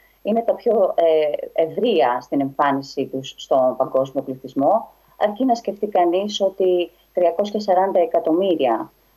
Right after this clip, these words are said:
ε, από τους ανθρώπους που κατοικούν στην Ιφίλιο κάποια στιγμή στη ζωή τους θα νοσήσουν από την κατάθλιψη. Αναφορικά τώρα στις μέρες μας, κληθήκαμε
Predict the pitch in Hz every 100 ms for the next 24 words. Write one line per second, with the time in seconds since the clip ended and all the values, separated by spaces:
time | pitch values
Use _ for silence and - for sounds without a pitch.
0 | - 147 135 - 147 147 143 - 143 151
1 | 147 - 147 143 143 - 139 127 123 113
2 | - - 135 120 127 - 185 202 196 185
3 | - - _ - 214 208 156 160 160 -
4 | 147 165 - - - - 160 151 151 147
5 | 151 143 180 - 165 156 147 156 143 135
6 | 147 139 - 107 - - 113 - _ _
7 | _ _ _ _ _ _ _ - 196 202
8 | 220 214 370 370 294 233 208 185 - -
9 | 175 - 175 208 208 151 131 127 131 180
10 | - - - - 185 180 277 320 302 285